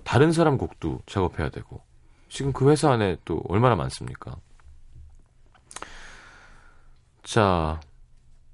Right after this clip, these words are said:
올해부터는 유-, 월간 윤종신은 매달 초가 아니라 매달 말에 나오는 걸로. 네. 자, 전화 인터뷰를 너무 길게 하시세요, 이분이.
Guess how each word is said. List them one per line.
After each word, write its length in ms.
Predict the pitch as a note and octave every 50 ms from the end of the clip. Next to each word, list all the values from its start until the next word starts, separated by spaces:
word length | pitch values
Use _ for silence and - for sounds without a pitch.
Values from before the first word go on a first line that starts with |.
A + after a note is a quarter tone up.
| - - _ - - - - - - - - _ _ _ _ _ _ _ _ _ -
올해부터는 440 | B2+ C#3+ E3+ E3 E3 F3 E3+ F3+ E3
유-, 60 | C#3 - -
월간 460 | - G#2+ A2+ B2 B2+ F#2+ A2 C3 C3 A#2+
윤종신은 680 | G#2+ G#2+ G2 G#2+ G#2 G#2 G#2+ G#2+ A2+ A2 F2 C2+ C2+ - - -
매달 320 | - F2+ F#2+ - A2+ G#2
초가 300 | - - - F3+ D#3+ C#3+
아니라 180 | A2+ F#2 E2 D#2+
매달 320 | D#2 F2 F#2 - F2+ E2
말에 280 | D2 C2+ C#2+ F2 - A2+
나오는 280 | G2+ F2 D#2+ D2 C#2+
걸로. 440 | - D2 C#2+ - C2+ C#2+ F#2 A#2 B2+ - _
네. 180 | - D2 C2 - - - _ _ _ _ _ _ _ _ _ - - - - - - - - - - - - _ _
자, 200 | - - C3+ A#2+
전화 300 | - - - A2+ C#3 E3+
인터뷰를 360 | F#3 F3+ - F3+ E3+ D#3 B2
너무 320 | F#2 E2+ G#2+ D#3+ F#3+ D#3 - - _ _
길게 340 | - - - C#3 F3 E3 A3+
하시세요, 320 | G#3 F#3 C#3 - C3 A#2 G2+
이분이. 640 | F2 D2+ E2+ E2+ D#2+ D2+ D#2 F2 G2+ G2+ F#2+ D2